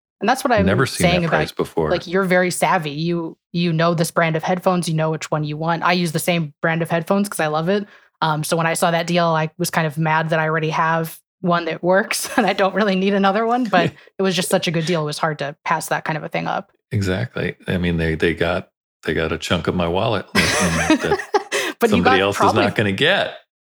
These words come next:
Speaker 1: you got probably the best deal you're gonna find on that specific item. Even if, uh, Bose offers a hundred dollars off for Black Friday, you still got that same deal, you know, a month early. So.
Speaker 2: Right. And I'm leaving on Saturday. So I,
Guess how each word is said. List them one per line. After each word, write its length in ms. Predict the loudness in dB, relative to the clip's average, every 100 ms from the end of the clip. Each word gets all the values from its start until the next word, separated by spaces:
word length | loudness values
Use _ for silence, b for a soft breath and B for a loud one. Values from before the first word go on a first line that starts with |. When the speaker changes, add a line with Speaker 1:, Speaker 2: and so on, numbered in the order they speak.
| -6
Speaker 1:
you 100 | -2
got 160 | -2
probably 260 | 0 0 0
the 120 | 0
best 240 | 0 0 0
deal 180 | 0
you're 240 | 0 -2 -4
gonna 180 | -2 -2
find 360 | 0 0 0 0
on 300 | -2 -4 -6
that 160 | -4 -4
specific 640 | -4 -4 -4 -2 -4 -6 -16 _ -4
item. 360 | 0 2 0 0
Even 260 | -2 0 2
if, 320 | 0 -4 -16 _
uh, 200 | -2 -2
Bose 400 | 0 0 2 0
offers 680 | 0 0 0 -2 -2 -4 -8 _ _
a 80 | -2
hundred 260 | 0 0 0
dollars 360 | 2 0 0
off 200 | 0 0
for 120 | -2 -2
Black 260 | -2 -2
Friday, 360 | 0 0 0 -2
you 180 | -4 -4
still 220 | -2 0
got 260 | 0 -2
that 160 | -2 -2
same 220 | -2 0
deal, 420 | 0 0 0 -2 -2
you 80 |
know, 140 | -2 0
a 40 |
month 240 | 0 -2 -2
early. 420 | -4 -4 -8 -10 -8
So. 340 | -4 -2 -4 -8 _ _ _ _ _ _ B B B _ _
Speaker 2:
Right. 320 | -2 0 0 0
And 120 | 0
I'm 160 | 0
leaving 320 | 0 0 0 -2
on 120 | -4
Saturday. 480 | -2 -2 -2 -6 -10
So 260 | -4 -2
I, 100 | -2